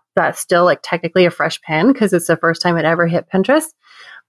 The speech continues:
But I understand what Erin is saying. Like, is there a certain time where I really need to give my content new life by giving it a new, a new image? And I would say that that's gonna depend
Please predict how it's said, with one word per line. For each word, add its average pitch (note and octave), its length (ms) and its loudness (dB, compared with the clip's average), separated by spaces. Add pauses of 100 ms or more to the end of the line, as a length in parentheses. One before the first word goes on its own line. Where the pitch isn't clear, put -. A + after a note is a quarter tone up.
(120)
But G#3 220 2
I F#3+ 180 2
understand G#3+ 800 2
what F3+ 140 2
Erin F3 240 2
is E3 160 -6
saying. D#3+ 300 -2
Like, D#3 380 -6
is G3+ 200 4
there G#3+ 280 4
a F#3+ 40 2
certain F3 280 -2
time E3 420 -2
where D#3 480 0 (180)
I E3+ 40 2
really E3 320 2
need E3 240 0
to E3+ 80 -16
give E3+ 420 2
my E3+ 140 0
content F3 480 -4
new E3+ 200 0
life E3 360 -2
by E3 80 0
giving E3 380 -2
it F3 180 -2
a E3 80 -4
new, D#3+ 280 -6 (280)
a E3+ 80 0
new D#3 300 -2
image? G3+ 440 0 (460)
And G3 100 2
I G#3+ 80 4
would A3 160 4
say F3 360 4
that E3+ 220 0 (140)
that's F#3 380 -2
gonna G3 240 4
depend E3+ 760 -2